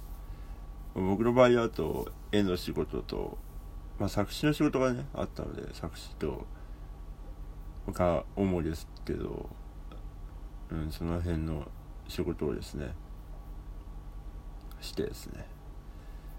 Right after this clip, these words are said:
そう。で、請求書を作って、まあ、データとして残して、あの、ピーディーエフで送るっていうのを、こ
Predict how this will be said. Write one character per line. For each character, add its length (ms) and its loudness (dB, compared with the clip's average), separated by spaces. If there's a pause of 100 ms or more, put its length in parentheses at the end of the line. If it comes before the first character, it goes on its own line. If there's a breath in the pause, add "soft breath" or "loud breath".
(300 loud breath)
そ 380 -4
う。 20 -4
で、 80 0
請 220 4
求 160 2
書 100 2
を 60 2
作 180 -6
っ 20 -8
て、 320 4 (760)
ま 140 4
あ、 80 2 (160)
デ 160 10
ー 40 -4
タ 140 2
と 140 2
し 60 -4
て 100 2
残 240 2
し 80 -8
て、 200 4
あ 100 2
の、 100 0
ピ 180 2
ー 20 4
デ 80 8
ィ 40 10
ー 40 8
エ 20 0
フ 140 -4
で 80 -6 (260)
送 220 -4
る 100 2
っ 20 0
て 200 -6
い 40 -2
う 100 -6
の 80 -6
を、 120 -6 (1000 loud breath)
こ 80 -2